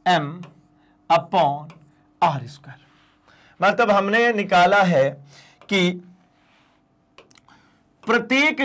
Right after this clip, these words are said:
ग्रह पर सूर्य और एक बल कार्य करता है, सूर्य की एक बल काम करती है भाई, हर एक पर सूर्य का एक बल काम करता है जिसको गुरुत्वाकर्षण बल कहते हैं। यह बल ग्रह के द्रव्यमान के अनुक्रमानुपाती है। ये देखिए,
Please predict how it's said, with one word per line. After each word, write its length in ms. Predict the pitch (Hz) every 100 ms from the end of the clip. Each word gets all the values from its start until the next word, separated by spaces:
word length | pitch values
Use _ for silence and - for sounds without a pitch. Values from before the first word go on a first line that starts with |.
| 214
ग्रह 220 | 226 240
पर 240 | 240 254
सूर्य 520 | 247 - 262 277 294 269 -
और 240 | 240 247 233
एक 200 | 220 190
बल 160 | 202 214
कार्य 260 | 185 156
करता 280 | 139 131 -
है, 80 | - _ _ _ _ _ _ _ -
सूर्य 380 | 254 262 277
की 220 | 254 220 240 247 _ _ -
एक 260 | 254 254
बल 280 | 170 208 269 269
काम 280 | 220 220
करती 280 | 202 190 190
है 60 | 180
भाई, 120 | 196
हर 220 | 190 247
एक 220 | 269 277
पर 160 | 254 226
सूर्य 320 | - 240 233
का 140 | 214 226
एक 200 | 208 180
बल 160 | 196
काम 240 | 196 185 185
करता 220 | 175 180
है 80 | 170
जिसको 260 | 170 196
गुरुत्वाकर्षण 640 | 170 156 165 165 151 139 160
बल 160 | 156
कहते 280 | 147 151 156
हैं। 180 | 180 - _ _ _ - - -
यह 240 | 180 254 285
बल 200 | 233 190
ग्रह 280 | 202 254 262
के 180 | 269 277
द्रव्यमान 560 | 226 240 233 240 247
के 60 | 240
अनुक्रमानुपाती 920 | 214 220 220 226 220 226 220 202 208
है। 120 | 208 - _ _
ये 120 | 190
देखिए, 280 | 226 240 240